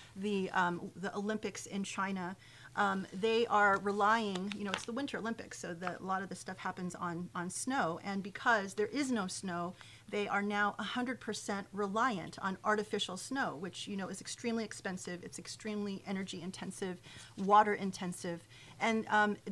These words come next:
apparently there's an extreme drought happening in that area. So, um, it's gonna cost them a lot of money to have these games, but it's, a-, again, another, um,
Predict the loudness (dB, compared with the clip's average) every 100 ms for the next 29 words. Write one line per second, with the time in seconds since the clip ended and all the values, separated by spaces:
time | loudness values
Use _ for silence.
0 | -6 -4 -2 0 0 0 0 -4 -6 -4
1 | -2 0 0 2 4 4 2 -10 0 0
2 | 2 -2 -4 -2 0 2 2 2 2 0
3 | 0 -2 -6 -6 -2 0 0 0 0 0
4 | -2 -8 -16 -8 -6 0 2 6 6 6
5 | 4 4 6 4 4 2 0 -4 -2 2
6 | 2 0 -6 -2 0 0 -4 -2 0 2
7 | 0 -4 -4 -4 0 2 2 2 2 2
8 | 4 4 4 2 2 2 -2